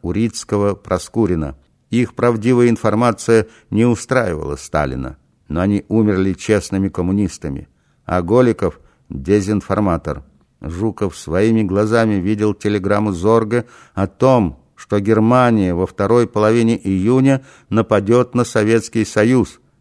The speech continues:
с резолюцией Голикова, в перечень сомнительных и дезинформационных сообщений. Такая информация отбрасывается за три недели до войны. Как посмел Голиков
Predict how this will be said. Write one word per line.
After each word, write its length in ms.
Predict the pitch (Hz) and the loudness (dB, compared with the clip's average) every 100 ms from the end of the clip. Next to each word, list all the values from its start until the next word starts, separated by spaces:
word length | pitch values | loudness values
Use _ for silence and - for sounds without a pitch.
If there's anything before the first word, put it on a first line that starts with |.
| _ - | _ -12
с 80 | - | -4
резолюцией 680 | 90 90 104 117 - 127 120 | -2 0 0 -2 -2 -2 2
Голикова, 640 | 107 104 98 - 90 85 _ _ _ | 2 4 2 0 -2 -2 _ _ _
в 120 | _ | _
перечень 520 | 135 143 135 - 131 | 4 4 2 0 -2
сомнительных 1040 | - 113 107 110 156 - 143 139 135 - - | 0 0 2 2 2 2 2 2 2 -2 -10
и 280 | 113 120 113 | -4 -2 -4
дезинформационных 1200 | 90 101 104 113 107 107 113 104 107 127 123 120 | -2 -2 0 -2 -2 -2 -4 -2 2 2 2 -2
сообщений. 720 | - 113 104 - 95 76 139 _ _ _ _ _ _ | -2 -4 -4 -4 -4 -4 -10 _ _ _ _ _ _
Такая 640 | - - - - 151 147 135 | -8 -8 -8 -2 2 2 2
информация 840 | 127 120 113 120 117 - 98 92 - - | 0 -2 0 0 -2 -4 -4 -4 -4 -6
отбрасывается 1000 | - 90 82 110 131 - 113 107 - 98 | -2 -2 -2 -2 -2 -2 -2 -4 -4 -4
за 160 | 101 98 | -2 -2
три 260 | - 123 | 0 0
недели 420 | 123 104 92 110 | 2 0 0 0
до 160 | 101 92 | 0 0
войны. 400 | 92 87 85 73 _ _ _ _ _ _ _ | 0 0 -4 -6 _ _ _ _ _ _ _
Как 300 | 113 113 - | -2 -2 -2
посмел 460 | 110 - 113 104 | -2 0 0 0
Голиков 520 | 90 117 107 101 90 | 2 2 4 2 -4